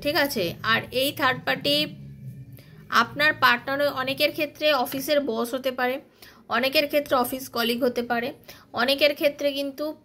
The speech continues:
আশেপাশের এমন কোনো মহিলা যাকে আপনি পূর্ব পরিচিত, আপনি চেনেন, সেও হতে পারে। সেজন্য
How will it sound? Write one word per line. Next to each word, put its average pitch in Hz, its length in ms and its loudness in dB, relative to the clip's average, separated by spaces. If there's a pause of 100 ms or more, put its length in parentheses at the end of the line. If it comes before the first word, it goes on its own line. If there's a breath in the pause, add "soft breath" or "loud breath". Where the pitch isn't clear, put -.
আশেপাশের 294 680 0
এমন 262 340 0
কোনো 277 220 0
মহিলা 247 480 2
যাকে 233 240 0
আপনি 226 240 -4
পূর্ব 247 340 -2
পরিচিত, 262 460 -2
আপনি 240 260 0
চেনেন, 233 360 -4
সেও 254 260 2
হতে - 220 -2
পারে। 170 200 -4
সেজন্য 269 460 -2